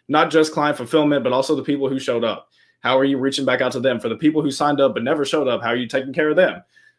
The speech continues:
So you have these three different streams that come out of an event: people who bought, people who didn't buy, people who didn't show up. And that's three different, basically, client acquisition pipelines for you to touch on.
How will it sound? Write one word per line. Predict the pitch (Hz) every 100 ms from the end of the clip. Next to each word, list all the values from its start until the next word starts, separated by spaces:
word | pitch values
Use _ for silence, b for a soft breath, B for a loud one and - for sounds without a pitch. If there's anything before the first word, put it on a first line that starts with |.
| b
So | - 151 143 131
you | 151
have | 170 170
these | 156 156
three | 156 165 156
different | 151 151 135
streams | - - 151 139 127 117
that | 127
come | 139 131
out | 123 123
of | 117
an | 113
event: | 104 104 101 - B B
people | - 143
who | 143
bought, | 127 127 127 -
people | 147 131
who | 131
didn't | 127 123
buy, | 120 120
people | 120 135 127
who |
didn't | 113 107
show | 104 104
up. | 92 85 _ _ _ _ -
And | 120
that's | 120 135 -
three | - 147 156
different, | 147 131 127 110 107 - _ -
basically, | 135 165 151 131 110 _
client | - 156 151 135
acquisition | 127 117 135 131
pipelines | 113 143 - 117 110
for | 104 117
you | 117
to | 101
touch | 127 127
on. | 139 143 143